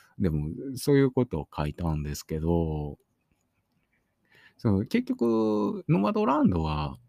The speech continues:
ま、うん、軽く、これはネタバレに、<laughs> ネタバレになるのかな。もう結構あんま、ノマドランドに関してはネタバレあんま気にせずに言いますけど、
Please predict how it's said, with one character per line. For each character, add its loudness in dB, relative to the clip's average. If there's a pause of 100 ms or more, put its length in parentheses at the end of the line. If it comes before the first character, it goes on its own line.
ま、 2 (100)
う 2
ん、 0
軽 0
く、 -2 (300)
こ 4
れ 4
は 2
ネ 4
タ -8
バ 8
レ 12
に、 6
<laughs> -6
ネ 8
タ 6
バ 8
レ 6
に 8
な 6
る 4
の 4
か -4
な。 0
も 4
う -4
結 4
構 0
あ 4
ん 4
ま、 2 (320)
ノ 4
マ 6
ド 6
ラ 4
ン 4
ド 6
に 4
関 4
し -4
て 2
は 4
ネ 6
タ 6
バ 6
レ 0
あ -2
ん 2
ま 0
気 -2
に 2
せ 2
ず -2
に 0
言 0
い 0
ま 0
す -12
け -8
ど、 -6